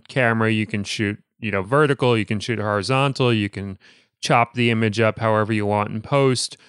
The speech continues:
You settled on, like, a very specific, unusual, uh, verticalness.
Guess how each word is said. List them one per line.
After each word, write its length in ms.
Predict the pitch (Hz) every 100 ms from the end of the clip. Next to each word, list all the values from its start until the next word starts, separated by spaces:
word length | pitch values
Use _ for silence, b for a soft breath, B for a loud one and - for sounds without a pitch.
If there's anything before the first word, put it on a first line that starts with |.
| b b
You 140 | 147
settled 460 | 175 - 202 196 175
on, 120 | 147
like, 200 | 139 127
a 40 | 131
very 360 | 127 160 170
specific, 800 | - - 139 - 151 143 143 123 -
unusual, 1160 | 123 127 123 131 135 135 120 117 110 104 104 -
uh, 380 | 104 98 98 - - _ _
verticalness. 920 | 123 123 127 127 120 107 101 101 -